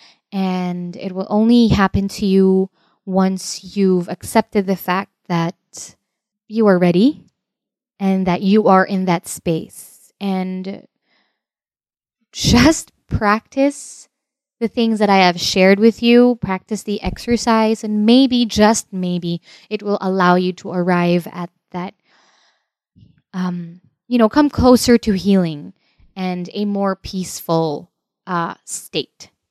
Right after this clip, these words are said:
I'm rambling. <laughs> I just, uh, think this is really very important because, um, it's really true that what you keep telling yourself and what you constantly think about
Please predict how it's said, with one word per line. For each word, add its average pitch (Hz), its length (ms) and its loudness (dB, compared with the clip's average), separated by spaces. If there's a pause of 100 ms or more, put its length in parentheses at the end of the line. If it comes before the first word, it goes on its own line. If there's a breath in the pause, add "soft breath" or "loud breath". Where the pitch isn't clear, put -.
(520)
I'm 226 180 4
rambling. 170 600 2
<laughs> 269 640 6 (720)
I 220 140 -2
just, 220 380 2
uh, 220 260 6
think 247 300 2
this - 180 0
is 214 180 2
really 220 360 4
very 180 300 0
important 170 600 -6
because, 180 880 -2
um, 190 540 -6 (240)
it's - 200 0
really 320 340 6
true 247 720 4
that 196 360 2
what 220 380 -2
you 226 100 0
keep 226 240 -6
telling 285 380 6
yourself 226 680 6
and 190 200 0
what 202 180 -6
you 208 100 -4
constantly 254 800 0
think 277 380 2
about 175 340 0